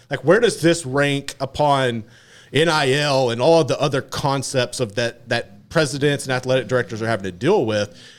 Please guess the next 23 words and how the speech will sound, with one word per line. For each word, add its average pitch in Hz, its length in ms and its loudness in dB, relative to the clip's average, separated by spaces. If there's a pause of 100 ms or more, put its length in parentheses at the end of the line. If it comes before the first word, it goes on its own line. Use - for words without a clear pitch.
(120)
And 143 100 0
he 180 80 0
mentioned 180 440 2
how, 143 200 4
like, 123 400 -2 (1120)
they 127 220 2
could - 160 -4
be 135 160 -2
under, 104 240 -4
like, 113 300 -4
literally 277 500 0
every 233 240 0
team 233 260 -2
in 196 60 2
the 151 80 0
nation 143 380 -2
could 113 100 -8
be 135 140 -4
under 135 160 -2
investigation 117 680 -2
right 113 200 -2
now 101 240 -2
because 123 580 0